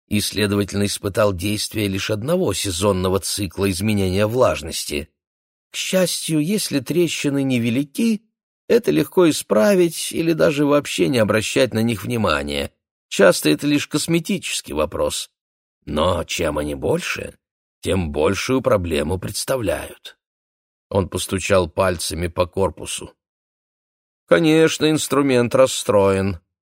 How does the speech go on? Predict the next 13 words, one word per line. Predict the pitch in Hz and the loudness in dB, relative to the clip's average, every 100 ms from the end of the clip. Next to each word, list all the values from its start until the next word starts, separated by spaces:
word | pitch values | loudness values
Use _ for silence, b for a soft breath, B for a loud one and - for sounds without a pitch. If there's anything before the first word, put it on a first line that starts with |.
| _ | _
Об | 120 139 | 2 4
этом | 147 151 | 4 2
можно | 147 135 123 139 | 4 4 2 0
даже | 127 127 113 123 | 4 4 4 0
не | 127 | -2
говорить». | 120 127 120 95 92 - - - _ _ _ _ _ _ - | 2 6 6 4 -4 -6 -10 -12 _ _ _ _ _ _ -8
Сухой | - 135 - 131 151 | -2 -2 2 2 4
сезон | 143 - 135 98 120 131 143 117 - | 2 -2 -2 4 4 4 2 -6 -2
наверняка | 117 120 113 113 - 113 127 | 2 2 2 0 2 4 4
привёл | 110 110 123 120 | 2 4 6 4
к | - | 0
ссыханию | - - - 110 110 117 113 107 98 | -8 -6 -4 -2 0 2 2 0 -2
деки, | 85 104 127 127 - 131 120 | 0 2 4 2 0 -2 -2